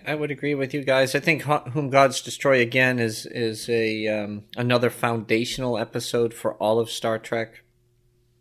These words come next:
because of what it covers. It even talks, you know,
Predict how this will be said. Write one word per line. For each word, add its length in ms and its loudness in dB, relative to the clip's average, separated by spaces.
because 300 0
of 100 -4
what 200 4
it 120 2
covers. 480 4
It 80 -2
even 200 -4
talks, 280 -8
you 140 -6
know, 220 -6